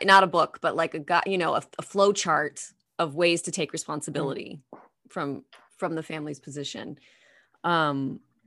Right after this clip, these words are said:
Speaker 1: it's, it's like level one would be acknowledge, just acknowledgement. Right. And, um, you know, I don't even know, it's like <laughs> le-, level two is acknowledgement and medical history.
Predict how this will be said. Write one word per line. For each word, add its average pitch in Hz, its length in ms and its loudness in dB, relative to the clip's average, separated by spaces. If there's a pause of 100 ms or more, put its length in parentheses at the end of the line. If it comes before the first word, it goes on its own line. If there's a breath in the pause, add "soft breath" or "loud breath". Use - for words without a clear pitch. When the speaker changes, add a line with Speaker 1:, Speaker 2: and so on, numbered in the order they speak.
(960)
Speaker 1:
it's, - 380 -8
it's 165 320 -6
like 156 200 -4
level 190 300 2
one 208 380 4
would 180 180 0
be 180 220 2
acknowledge, 165 560 2
just 185 240 -4
acknowledgement. 151 600 -8 (800)
Right. 165 340 -2 (120)
And, 156 420 -6 (840)
um, 135 460 -4 (840)
you 208 100 -2
know, 185 140 0
I 214 140 -4
don't 262 160 -2
even 233 220 -2
know, 220 440 -2 (720)
it's 202 220 -4
like 190 160 -2
<laughs> - 0 -
le-, - 240 -2 (120)
level 220 260 0
two 233 260 -2
is 196 120 2
acknowledgement 190 680 2
and 190 280 2
medical 160 300 0
history. - 460 -10